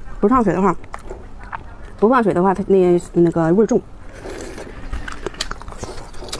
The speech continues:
辣椒油有吗？有。这个辣椒油，油泼辣子辣椒油，有没有收到过的呀，老铁？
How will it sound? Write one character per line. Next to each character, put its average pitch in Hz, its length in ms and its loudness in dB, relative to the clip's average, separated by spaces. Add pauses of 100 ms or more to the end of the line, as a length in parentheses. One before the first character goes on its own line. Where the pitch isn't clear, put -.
(1040)
辣 254 160 4
椒 240 100 4
油 202 120 8
有 185 120 6
吗？ 160 100 4
有。 190 160 8 (1600)
这 285 100 6
个 262 60 4
辣 269 100 6
椒 254 140 6
油， 190 120 6
油 202 140 6
泼 269 140 4
辣 269 120 6
子 202 100 2
辣 190 100 6
椒 190 100 6
油， 170 100 6
有 170 80 8
没 190 60 8
有 240 60 6
收 262 120 4
到 262 120 6
过 269 120 6
的 208 60 4
呀， 151 80 4
老 156 100 4
铁？ 160 140 4